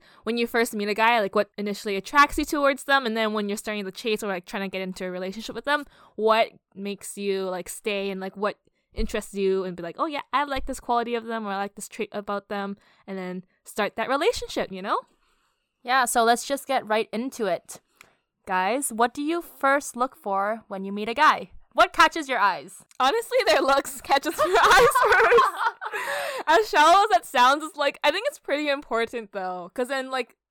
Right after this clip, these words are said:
Speaker 1: you need to be initially attracted to someone before you're able to even start a relationship with them.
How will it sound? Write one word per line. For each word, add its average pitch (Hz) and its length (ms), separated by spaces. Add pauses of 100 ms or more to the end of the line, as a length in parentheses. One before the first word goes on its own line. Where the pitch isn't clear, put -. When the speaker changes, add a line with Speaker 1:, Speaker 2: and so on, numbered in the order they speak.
(240)
Speaker 1:
you 254 160
need 320 140
to 466 220
be 320 260
initially 262 420
attracted 233 440
to 262 100
someone 277 320
before 208 400
you're 202 160
able 202 220
to 220 100
even 202 160
start 185 200
a - 20
relationship 185 520
with 180 140
them. 156 280